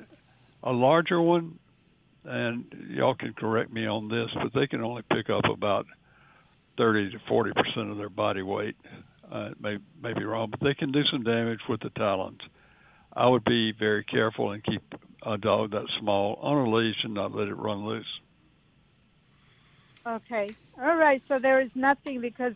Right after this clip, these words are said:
Speaker 2: she's been getting some information, uh, um, <coughs> excuse me, online that says to put some reflector on, on top of the, you know, him and, uh, all kinds
Speaker 1: Right.
Speaker 2: of things. So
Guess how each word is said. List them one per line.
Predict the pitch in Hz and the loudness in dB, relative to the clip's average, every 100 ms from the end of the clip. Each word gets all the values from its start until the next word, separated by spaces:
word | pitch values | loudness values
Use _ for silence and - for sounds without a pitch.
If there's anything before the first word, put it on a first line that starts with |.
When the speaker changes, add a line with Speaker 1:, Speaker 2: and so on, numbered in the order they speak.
| - | -4
Speaker 2:
she's | - 320 | -2 0
been | 302 277 | 0 -2
getting | 247 269 262 240 220 - _ _ _ | 4 4 6 2 -2 -10 _ _ _
some | 269 254 | 8 8
information, | 254 - 240 240 254 240 247 208 | 8 8 6 8 6 4 0 0
uh, | 202 - | -2 -2
um, | 214 214 202 - _ | -2 -2 -2 -10 _
<coughs> | _ _ | _ _
excuse | 381 415 269 202 - 339 247 | -2 0 -6 -8 0 0 2
me, | 208 180 - - - - - | -2 -6 -16 -20 -20 -20 -4
online | 247 247 262 262 277 269 | 4 10 12 10 8 2
that | 247 240 - | 0 -2 -2
says | 262 - 240 | -6 -6 -6
to | - - | -10 -8
put | 294 - | -10 -8
some | 262 247 | -6 -4
reflector | 233 220 - 262 269 - 294 277 277 | -6 -10 0 4 4 4 4 6 6
on, | 269 247 285 - | 4 -2 -10 -10
on | 254 226 - | -8 -8 0
top | 277 247 | 0 2
of | 269 240 233 | -2 -4 -6
the, | 269 247 - - - - _ - | -4 -4 -8 -16 -16 -20 _ -8
you | 247 | -4
know, | 247 247 247 240 - _ 277 | -2 0 -2 -4 -10 _ -20
him | 220 - 277 269 262 254 | -10 0 4 4 4 4
and, | 240 214 202 196 - _ _ _ _ | 2 0 -6 -12 -18 _ _ _ _
uh, | - 247 - - 415 494 | -16 -14 -14 -18 -12 8
all | 269 269 | 10 10
kinds | 277 269 | 10 8
Speaker 1:
Right. | 226 | 6
Speaker 2:
of | - | 0
things. | 294 247 185 - | 2 2 0 -8
So | 226 | -6